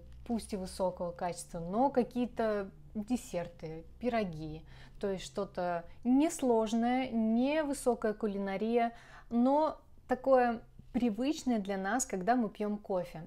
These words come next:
Все-таки нужно ориентироваться на формат кофе, а, не потому, что это любимый напиток, не потому, что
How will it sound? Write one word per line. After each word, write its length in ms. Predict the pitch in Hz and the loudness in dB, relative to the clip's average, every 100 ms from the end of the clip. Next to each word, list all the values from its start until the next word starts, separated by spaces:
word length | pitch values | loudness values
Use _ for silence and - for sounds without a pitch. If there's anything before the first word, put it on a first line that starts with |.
| 226 | -16
Все-таки 480 | - - 415 - - | -18 -8 -6 -2 0
нужно 360 | 226 226 208 208 | 2 2 -2 -2
ориентироваться 760 | 202 208 - 254 226 214 - | -2 -4 -2 0 0 -2 -6
на 340 | 196 196 208 208 | -6 -4 -4 -4
формат 440 | - 196 196 190 | -6 -6 -6 -8
кофе, 500 | - 262 311 320 262 233 - - - - - - - - - - | -8 -2 -2 0 -2 -4 -12 -20 -20 -20 -20 -20 -20 -20 -20 -2
а, 240 | 247 254 254 | 2 4 4
не 120 | 247 | 4
потому, 260 | 247 311 | 4 0
что 120 | 415 262 | 6 6
это 160 | 262 | 6
любимый 600 | 226 233 190 233 277 254 | 4 4 4 4 6 6
напиток, 520 | 226 214 214 202 208 | 4 2 -2 -4 -4
не 80 | 208 | -4
потому, 400 | 190 214 226 294 | -6 -2 0 0
что 920 | 311 - 240 220 214 208 202 196 190 | -2 2 4 4 2 0 0 -2 -4